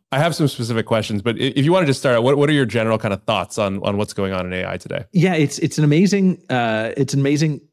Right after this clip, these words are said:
Speaker 2: time to be alive, frankly. Like, that, that technology has gotten so good, in particular large language, la-, large language models, that the distance between having an idea and seeing it come to life is, uh, is shorter than ever. Uh, and not only that, but you're able to, I think,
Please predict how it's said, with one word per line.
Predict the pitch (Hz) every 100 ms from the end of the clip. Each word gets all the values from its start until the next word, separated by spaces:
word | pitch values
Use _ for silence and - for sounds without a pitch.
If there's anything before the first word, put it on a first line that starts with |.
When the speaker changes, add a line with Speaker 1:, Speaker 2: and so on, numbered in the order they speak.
| _
Speaker 2:
time | 113 123 120
to |
be | 107
alive, | 104 98 - -
frankly. | 127 - 127 113 98
Like, | - 123 -
that, | 131 127
that | 120 131
technology | - 127 127 123 151 139 135
has | 113
gotten | 117 107
so | 120 113
good, | 113
in | 104
particular | 120 170 151
large | 117 110 104
language, | 110 117 104 - _
la-, | 120 117 -
large | 120 117
language | 117 123
models, | 104 90 95 107 - _ _
that | - 120 135
the | 131
distance | 113 135 - 160 -
between | 127 131 123
having | 104 120 127
an | 117
idea | 113 113 123
and | 110
seeing | - 123 120
it | 120 101 - _ -
come | 123
to | 110
life | 107 131 160
is, | 113 98 - _
uh, | 107 104 98
is | 110
shorter | 104 135 120
than | 110 107
ever. | 107 147 190 190 -
Uh, | 113 113 113 -
and | 120 123
not | 127 143
only | 147 147 127
that, | 117 135 -
but | 127
you're | 120 117
able | 120 123 123
to, | - 120 110 110 107
I | 107
think, | 104 113 107 - -